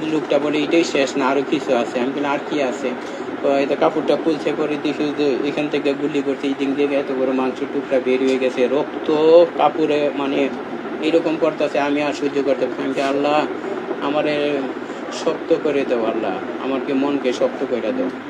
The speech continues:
আমি যেন সামনের কাজটা আমি করতে পারি।" তখন এরা আমার ওয়াইফটা বা আত্মীয় স্বজন সবাইকে জানাইলাম, এরা তো কইতাছে, "কি বলো?" আমি কই, "হ্যাঁ, এটাই।" কই, "তুই ঠিক আছো?" আমি কই,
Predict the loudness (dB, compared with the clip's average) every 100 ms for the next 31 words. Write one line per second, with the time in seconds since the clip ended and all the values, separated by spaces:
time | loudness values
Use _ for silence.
0 | -4 0 0 2 0 0 0 0 0 0
1 | -4 -2 -4 -4 -6 -8 -8 -4 -2 4
2 | 2 2 -2 -2 -4 -8 -10 -10 -6 -2
3 | 0 2 2 0 0 2 0 0 0 0
4 | 0 -2 -2 -2 -2 0 2 2 2 0
5 | 0 2 2 0 0 2 0 0 0 0
6 | 0 -2 -2 -2 0 0 0 0 0 0
7 | 0 0 0 2 0 0 -2 0 0 0
8 | 2 2 2 0 0 0